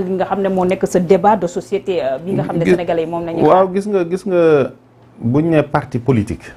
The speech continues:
Speaker 1: Mhm.
Speaker 2: C'est pas njiit li rek moo am solo.
Speaker 1: Mhm.
Speaker 2: Mooy ci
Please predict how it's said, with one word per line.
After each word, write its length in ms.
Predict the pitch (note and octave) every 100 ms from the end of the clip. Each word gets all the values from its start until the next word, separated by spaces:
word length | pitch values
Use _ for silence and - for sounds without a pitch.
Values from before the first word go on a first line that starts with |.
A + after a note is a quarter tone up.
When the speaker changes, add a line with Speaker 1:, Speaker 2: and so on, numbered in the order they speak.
| -
Speaker 1:
Mhm. 300 | A3 A3 F3 F3 _ - - - - - -
Speaker 2:
C'est 260 | - C#3+
pas 280 | E3+ E3 E3+ - _ _ _ _ -
njiit 380 | A#2 A2 D3 C3
li 140 | A2+
rek 220 | G2 G2
moo 220 | G#2 F#2+ F2+
am 140 | F2 D#2+
solo. 300 | - D#2 C2+ - -
Speaker 1:
Mhm. 260 | A#3+ G#3 F#3+ _ _ _ -
Speaker 2:
Mooy 280 | A2+ B2 A#2+
ci 100 | G#3